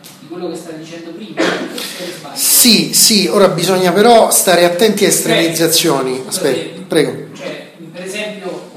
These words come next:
Speaker 1: quello, quello che io, quello che sempre io ho visto dentro le fondazioni è che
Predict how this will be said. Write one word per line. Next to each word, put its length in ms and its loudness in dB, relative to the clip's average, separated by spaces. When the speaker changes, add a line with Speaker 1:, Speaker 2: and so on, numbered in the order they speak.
Speaker 1:
quello, 360 -6
quello 200 -10
che 60 -6
io, 760 -8
quello 160 -10
che 80 -8
sempre 240 -8
io 120 -8
ho 100 -10
visto 320 -14
dentro 520 -14
le 60 -14
fondazioni 800 -12
è 0 -
che 380 -14